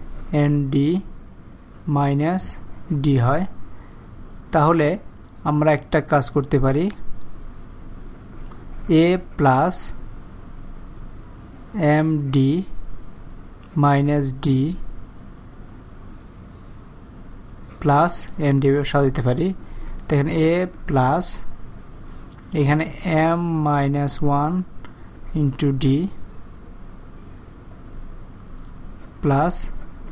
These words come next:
এনডি equals to, দেখো, এ plus এম minus ওয়ান into ডি মানে হচ্ছে এম স্কয়ার। তার মানে বলতে পারি এম স্কয়ার plus এনডি।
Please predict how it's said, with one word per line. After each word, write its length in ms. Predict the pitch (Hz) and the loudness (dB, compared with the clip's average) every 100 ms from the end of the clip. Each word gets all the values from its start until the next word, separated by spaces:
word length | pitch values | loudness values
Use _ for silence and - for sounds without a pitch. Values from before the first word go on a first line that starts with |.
| - | -2
এনডি 500 | 139 139 135 127 117 - - - - - - - - - 151 | 2 4 4 2 0 -2 -4 -4 -6 -10 -14 -10 -8 -4 -4
equals 560 | 139 151 151 147 - | 2 6 6 4 2
to, 160 | 170 180 | 4 4
দেখো, 280 | 151 139 139 | 4 2 2
এ 360 | 165 160 175 175 | 6 6 6 6
plus 400 | 156 139 160 170 | 8 8 8 4
এম 240 | 151 151 151 | 4 4 4
minus 380 | 143 143 135 | 4 2 2
ওয়ান 300 | 147 139 175 190 - - - - | 4 4 2 -2 -6 -8 -10 0
into 280 | 156 143 147 | 2 4 4
ডি 240 | 139 143 143 | 2 4 4
মানে 240 | 143 143 | 4 2
হচ্ছে 400 | 143 - 175 214 - - - - | 0 2 2 2 -2 -10 -8 0
এম 240 | 151 151 | 4 4
স্কয়ার। 400 | 151 - 160 123 - - - - - - | 2 2 4 4 0 -6 -8 -8 -10 -4
তার 180 | 156 151 | 0 2
মানে 120 | 151 | 2
বলতে 280 | 147 147 147 | 2 2 4
পারি 120 | 151 | 4
এম 160 | 151 147 | 4 2
স্কয়ার 360 | - 151 147 | 2 4 4
plus 520 | 151 - 139 175 - - - - - - - | 2 0 2 2 -2 -6 -10 -12 -12 -12 -4
এনডি। 540 | 151 139 135 131 139 | 2 4 4 4 2